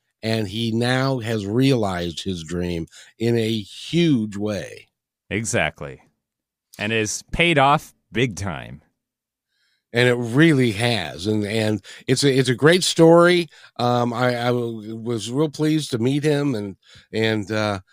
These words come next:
Speaker 1: he's a, he's a wonderful human being, and he's a great broadcaster.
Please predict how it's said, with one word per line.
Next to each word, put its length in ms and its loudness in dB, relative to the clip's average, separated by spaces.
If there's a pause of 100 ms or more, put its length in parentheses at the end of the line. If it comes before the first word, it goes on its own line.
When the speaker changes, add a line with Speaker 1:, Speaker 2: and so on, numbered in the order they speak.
(220)
Speaker 1:
he's 160 -2
a, 40 2
he's 140 0
a 60 -2
wonderful 400 0
human 320 0
being, 440 2
and 300 -4
he's 160 -6
a 160 -4
great 400 2
broadcaster. 800 -6